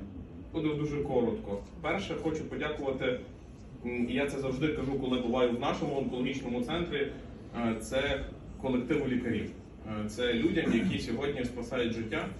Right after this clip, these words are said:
це вашим колективом, це людям, які сьогодні дають можливість, е, продовжити життя. Я дякую за те, що ви робите свою роботу, незалежно в тих умовах,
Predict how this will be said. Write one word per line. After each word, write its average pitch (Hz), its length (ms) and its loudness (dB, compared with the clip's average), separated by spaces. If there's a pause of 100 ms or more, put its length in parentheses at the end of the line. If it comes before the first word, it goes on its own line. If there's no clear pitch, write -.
(100)
це 117 100 -2
вашим 143 320 0
колективом, 127 580 2
це 113 340 0 (280)
людям, 139 280 2
які 120 220 0
сьогодні 135 580 0 (340)
дають 139 300 6
можливість, 135 560 2
е, 120 120 2 (800)
продовжити 123 540 0
життя. - 320 -8 (160)
Я 160 380 2
дякую 147 540 0
за 123 380 0
те, 156 220 0
що - 180 -2 (460)
ви - 220 2 (140)
робите 139 300 0
свою 127 260 2
роботу, 151 500 2
незалежно 131 440 -2
в 127 80 -2
тих 151 280 0
умовах, 135 280 0